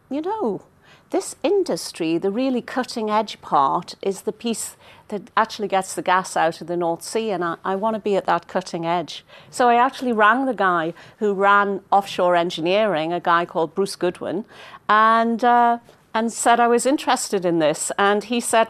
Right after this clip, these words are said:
"Hmm, okay, come and have lunch with me and we'll discuss it."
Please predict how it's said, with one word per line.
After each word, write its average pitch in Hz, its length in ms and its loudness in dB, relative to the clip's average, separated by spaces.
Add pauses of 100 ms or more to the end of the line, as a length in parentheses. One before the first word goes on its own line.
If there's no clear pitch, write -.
(160)
"Hmm, 294 200 -4 (420)
okay, 220 360 0
come 226 220 -4
and 226 80 -4
have 220 180 0
lunch 240 280 0
with 220 180 -4
me 190 140 0
and 190 80 -2
we'll 190 100 0
discuss 214 420 -4
it." - 160 -4